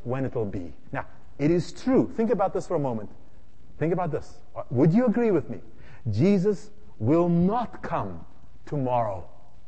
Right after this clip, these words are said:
Why could I, as a theologian, make that statement? What events? I heard. What hasn't taken place, Susie? The final events that have been predicted. The, the book of Revelation talks about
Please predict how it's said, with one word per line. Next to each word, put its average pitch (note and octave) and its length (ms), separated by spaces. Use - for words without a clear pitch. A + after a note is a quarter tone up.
Why F3 220
could F3+ 240
I, D3+ 200
as C3+ 180
a A#2+ 60
theologian, D3+ 600
make C3 240
that B2 180
statement? F#2+ 440
What D#3 180
events? - 580
I A2+ 120
heard. A#2+ 260
What C3 180
hasn't F#3 460
taken F3+ 240
place, C3 340
Susie? D#3 320
The C#3 120
final B3 420
events C#3 400
that C3 140
have G3 120
been G3 60
predicted. F#3+ 460
The, C#3+ 100
the B2+ 180
book C#3 140
of F3+ 80
Revelation G#3+ 460
talks G3 280
about F3+ 240